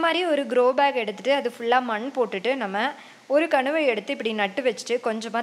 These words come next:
தண்ணி தெளிச்சு விட்டுருங்க. இது தானா வளர்ந்துரும். இதுவே உங்களுக்கு நிலம் இருக்குதுன்னா, இந்த மாதிரி சின்னதா ஒரு குழி பறிச்சு ஒரு கணுவை வச்சு மூடி வச்சுட்டு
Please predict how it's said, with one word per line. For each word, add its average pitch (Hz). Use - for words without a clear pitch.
தண்ணி 208
தெளிச்சு 196
விட்டுருங்க. 180
இது 254
தானா 226
வளர்ந்துரும். 196
இதுவே 339
உங்களுக்கு 285
நிலம் 302
இருக்குதுன்னா, 233
இந்த 226
மாதிரி 220
சின்னதா 254
ஒரு 220
குழி 240
பறிச்சு 208
ஒரு 226
கணுவை 247
வச்சு 208
மூடி 233
வச்சுட்டு 196